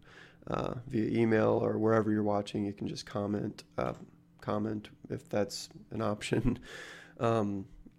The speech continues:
but, uh, I chose a different topic for today because it's something that I've seen a lot of,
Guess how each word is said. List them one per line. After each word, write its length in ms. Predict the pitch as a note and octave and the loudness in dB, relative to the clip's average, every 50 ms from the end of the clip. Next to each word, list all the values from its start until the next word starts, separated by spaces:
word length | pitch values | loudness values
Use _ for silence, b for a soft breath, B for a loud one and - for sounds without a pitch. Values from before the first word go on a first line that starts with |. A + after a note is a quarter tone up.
| - - | -14 -12
but, 400 | - G#2+ A#2+ A2 C3 - - - | 0 4 6 6 6 6 2 0
uh, 240 | - - F2 - - | -2 -2 -2 -2 0
I 140 | - B2 A#2+ | 2 2 2
chose 300 | G#2 - D3 C#3 B2 A#2+ | 2 4 4 4 4 4
a 20 | |
different 300 | G2+ A2+ A2 - A2 G#2+ | 4 4 4 4 2 4
topic 360 | A#2+ G#2+ G#2+ - - A2 - - | 4 4 4 2 0 -2 -2 -2
for 100 | - G#2+ | -4 -4
today 300 | - - G#2 G#2+ G#2+ G#2 | -2 0 0 2 2 2
because 180 | G2+ - G#2 G#2+ | 0 -2 -4 -4
it's 120 | G#2+ G#2+ | -4 -2
something 280 | - A#2 A2 G2+ G#2+ G#2 | -2 -2 -2 0 0 0
that 120 | G#2 G#2 G#2 | 0 2 2
I've 180 | G2+ G2+ G2 | 2 0 -2
seen 260 | - - - G#2+ G#2 G#2 | -4 -2 -2 0 0 0
a 100 | G2+ G2 | 0 0
lot 320 | G2 G2+ G2+ G2+ G#2 G#2+ | 0 0 2 2 2 2
of, 420 | G#2+ G#2+ G#2+ A2 A2 G#2+ A2 - | 4 4 2 2 0 -4 -8 -10